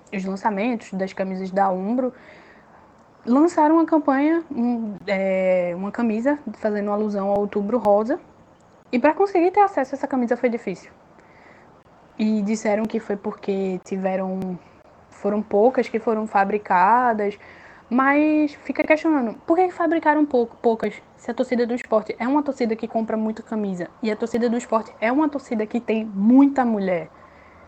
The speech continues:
E aí, em relação a outros padrões também, eu lembro que ano passado eu comprei o segundo padrão, o padrão branco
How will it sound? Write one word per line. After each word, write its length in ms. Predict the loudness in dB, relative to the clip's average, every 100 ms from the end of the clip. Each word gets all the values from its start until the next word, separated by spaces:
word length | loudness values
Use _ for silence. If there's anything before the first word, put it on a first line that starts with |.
| -20 -20 -20 -20 -20 -20 -12 -2
E 140 | 2
aí, 640 | 2 2 2 2 4 4 4
em 40 |
relação 420 | 2 2 0 -2
a 60 | 0
outros 340 | 2 2 0
padrões 480 | 0 0 0 -2 -4
também, 320 | -4 -4 -4
eu 80 | -4
lembro 260 | -4 -4 -4
que 120 | -4
ano 180 | -6 -2
passado 600 | -4 -2 0 2 2 0
eu 80 | -2
comprei 360 | -4 -2 -2
o 60 | -2
segundo 380 | -4 -4 -4 -2
padrão, 480 | -2 0 -2 -4
o 40 | -2
padrão 380 | -2 -2 -2 -2
branco 480 | -2 -2 -2 -4